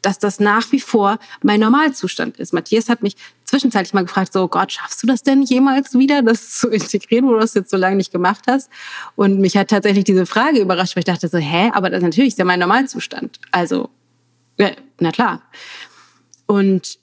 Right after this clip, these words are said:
das hat mich nochmal bestärkt darin, dass wenn so eine Gewohnheit wirklich automatisiert ist, dann kann irgendwie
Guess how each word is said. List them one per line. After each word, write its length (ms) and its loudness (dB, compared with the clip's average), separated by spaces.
das 160 0
hat 120 0
mich 80 4
nochmal 160 4
bestärkt 540 0
darin, 360 2
dass 180 -2
wenn 160 2
so 80 0
eine 120 2
Gewohnheit 440 2
wirklich 300 -6
automatisiert 720 0
ist, 140 -8
dann 160 -2
kann 380 -2
irgendwie 480 2